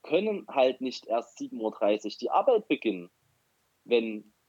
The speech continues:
sieben Uhr erst die Kita aufmacht oder teilweise, äh, erst sieben Uhr dreißig. Die können nicht erst um acht mit der Schicht beginnen.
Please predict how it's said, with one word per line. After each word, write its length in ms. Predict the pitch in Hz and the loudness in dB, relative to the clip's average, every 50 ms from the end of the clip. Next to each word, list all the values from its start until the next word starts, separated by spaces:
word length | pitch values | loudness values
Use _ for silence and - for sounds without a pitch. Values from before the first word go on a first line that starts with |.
| _ _ | _ _
sieben 380 | _ - - 143 135 117 127 123 | _ -14 -10 -10 -8 -6 -4 0
Uhr 160 | 113 110 110 | 2 4 4
erst 240 | 85 101 101 - - | 4 2 -2 -6 -10
die 60 | 104 | -18
Kita 320 | - - - 104 - 95 87 | -16 -16 -14 -8 -6 -4 -4
aufmacht 440 | - 90 87 - 98 90 87 - - | -4 -4 -6 -6 -8 -8 -8 -8 -10
oder 220 | 104 110 110 113 | -8 -6 -4 -6
teilweise, 800 | 104 - 110 107 110 110 104 104 98 104 - 110 98 98 92 - - | -4 -2 -2 -2 0 0 0 0 0 0 0 0 0 0 -2 -4 -4
äh, 340 | - 104 101 101 98 - - | -4 -4 -2 -2 -2 -4 -4
erst 240 | 98 104 - _ - | -6 -8 -8 _ -12
sieben 220 | 131 113 113 107 | -10 -8 -4 -4
Uhr 100 | 98 95 | -4 -4
dreißig. 420 | - - 92 90 95 - 92 - | -2 -2 -2 -2 -2 -4 -8 -14
Die 120 | - - 104 | -14 -12 -6
können 240 | - 143 190 226 247 | -2 -2 -2 -2 -2
nicht 140 | 247 - | -4 -2
erst 200 | - - - - | -2 -2 -2 -2
um 100 | - 160 | -4 -4
acht 220 | - - 269 - - | -2 -2 -2 -2 -4
mit 100 | - - | -6 -4
der 100 | 262 - | -4 -4
Schicht 280 | - 240 247 - - | -4 -6 -10 -10 -8
beginnen. 380 | - 302 - - 101 87 - 78 | -8 -6 -4 -4 -6 -6 -8 -14